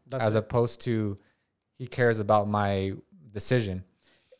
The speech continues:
Speaker 1: I, and I always tell the clients, right? I mean, yes, we don't, we don't, uh, and, and it might sound like a broken record, right? We, we make mo-, you know, we, we don't work for free.
Speaker 2: Right.
Speaker 1: You know, we're in the business. Yeah, we get paid. I mean, I, I, I get paid just like,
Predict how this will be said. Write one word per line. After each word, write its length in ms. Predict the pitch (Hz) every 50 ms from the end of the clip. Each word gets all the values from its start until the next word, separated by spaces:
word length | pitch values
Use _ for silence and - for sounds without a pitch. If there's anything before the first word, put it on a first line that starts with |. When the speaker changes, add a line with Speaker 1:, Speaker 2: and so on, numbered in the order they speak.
| _ _ _ _ _ _
Speaker 1:
I, 120 | - 202 190
and 280 | 185 190 196 190 185
I 140 | 185 190 196
always 240 | 196 196 180 143 -
tell 180 | - 170 170 160
the 100 | 143 131
clients, 420 | - 143 139 131 120 120 - -
right? 180 | 147 139 139 -
I 60 | - 151
mean, 320 | 147 147 143 139 135 135 - -
yes, 320 | 135 156 160 143 - -
we 160 | 139 143 165
don't, 460 | 165 165 160 165 - 165 151 131 131
we 100 | 151 160 151
don't, 400 | 151 151 147 143 143 - - -
uh, 240 | 139 135 131 131 139
and, 260 | - 147 135 135 143 147
and 220 | 147 135 131 139
it 120 | 143 151
might 280 | 151 147 143 143 143 135
sound 260 | - - 143 143 143
like 160 | 139 131 127
a 60 | - 127
broken 360 | 120 139 139 - - 131 123
record, 340 | 123 139 131 - 135 123 120
right? 160 | 135 135 139 - - 123
We, 280 | 139 165 175 101 160
we 560 | 147 143 135 135 156 156 160 160 160 156 135 127 _ _ _ _ _ _
make 300 | 143 143 170 180 180 -
mo-, 180 | 147 147 147 143
you 140 | 135 135 135
know, 100 | 131 123
we, 180 | 120 147 160
we 220 | 160 143 135 156 160
don't 180 | 165 165 151
work 180 | 127 147 156 -
for 100 | - 120
free. 360 | - - 175 208 226 147 123 -
Speaker 2:
Right. 220 | 113 113 107 87 - - - -
Speaker 1:
You 80 | 151
know, 80 | 143 139
we're 180 | 131 135 160 185
in 80 | 190
the 80 | 185 156
business. 460 | 127 151 165 151 - 170 151 127 135
Yeah, 220 | 151 175 202 180
we 180 | 143 131 147 151
get 200 | 139 156 151 120
paid. 300 | - 151 175 185 160 - - -
I 60 | 143
mean, 200 | 135 135 135 135
I, 240 | 135 139 - 143 -
I, 140 | - - 147
I 60 | 147
get 200 | 143 135 151 139
paid 260 | 123 143 151 156 139 123
just 160 | 143 131 120
like, 160 | 147 135